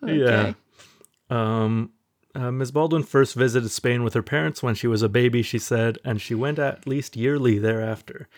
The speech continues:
Speaker 1: She declined to explain in detail how frequently they traveled there or how long they stayed. I think it would be maddening to do such a tight timeline of everything. You know, sometimes there was school involved, sometimes it was a vacation.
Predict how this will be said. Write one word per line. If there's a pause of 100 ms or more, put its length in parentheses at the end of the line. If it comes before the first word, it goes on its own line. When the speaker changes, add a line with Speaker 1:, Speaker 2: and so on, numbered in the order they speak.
(160)
Speaker 1:
She
declined
to
explain
in
detail
how
frequently
they
traveled
there
or
how
long
they
stayed. (1040)
I
think
it
would
be
maddening
to
do
such
a
tight
timeline
of
everything. (480)
You
know, (280)
sometimes
there
was
school
involved, (260)
sometimes
it
was
a
vacation.